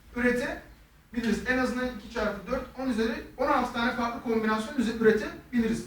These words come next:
Nasıl etkileştiklerine vesairelerine dair. İşte bizim kromatografide yaptığımız işlem bu. Molekül, yüzey ve hareketli faz birbirine nasıl etkileşsin? Ben bunları nerede etkileştiririm,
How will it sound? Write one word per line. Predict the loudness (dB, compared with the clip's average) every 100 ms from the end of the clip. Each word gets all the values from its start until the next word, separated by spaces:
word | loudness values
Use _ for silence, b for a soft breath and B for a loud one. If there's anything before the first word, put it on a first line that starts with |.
| -2
Nasıl | 0 2
etkileştiklerine | 2 0 -2 -4 -6 -10 -14 -12 -12
vesairelerine | -2 0 0 -2 -6 -4
dair. | -4 -4 -8 B B -12
İşte | -10 -6
bizim | -6 -6 -4
kromatografide | -6 -4 -2 -2 -2 4
yaptığımız | 4 4 -6 -10 -12
işlem | -10 -8
bu. | -6 -8 -12 -20 _ _ _ -20 _ _
Molekül, | 4 4 4 -2 -4 -8 -18 -20 _ _ _ _ _
yüzey | -4 2 8 8 6 -2
ve | -2
hareketli | 4 6 6 0 -8
faz | -4 -4 -4
birbirine | -4 2 6 6 6
nasıl | 2 0 -2
etkileşsin? | -4 -6 -10 -12 -16 -20 -20 -20 0
Ben | 2 4 0
bunları | 0 0 2
nerede | 0 0 -2
etkileştiririm, | -8 -8 -8 -8 -8 -10 -6 -6